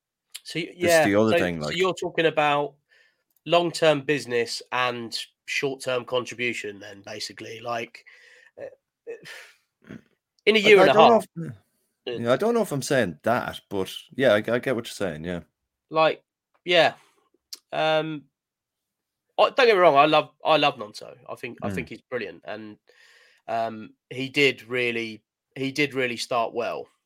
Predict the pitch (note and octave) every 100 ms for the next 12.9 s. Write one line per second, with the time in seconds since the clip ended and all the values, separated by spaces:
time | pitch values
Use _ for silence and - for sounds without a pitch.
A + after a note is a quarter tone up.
0 | _ - F#2+ F#2+ G2 A2+ A2+ C#3 B2 A#2
1 | A#2 A2 - A#2+ A2+ A2+ - A#2+ A#2+ A#2
2 | A2+ A2+ A2+ - - A2+ G#2+ G#2+ _ _
3 | _ _ _ _ C#3 C3 A#2+ C#3 C3+ A#2+
4 | - A#2+ - B2 A#2+ A2 G#2 F2+ E2+ -
5 | _ _ - G#2+ G#2 G#2 G#2 F#2+ F2+ -
6 | _ - D#3+ D#3+ G3+ F3+ E3+ - C3 A#2+
7 | A2+ - B2+ A#2 A2+ A2 - A#2+ F2+ -
8 | - A2+ G#2+ - _ _ _ _ _ -
9 | _ _ - - _ _ _ _ - -
10 | _ _ C#3 C#3+ D#3 - D#3+ D3 E3 C#3
11 | C#3+ B2+ - C3+ B2 - - - C3+ A#2+
12 | B2 A#2 F2+ - - - C3+ C3 B2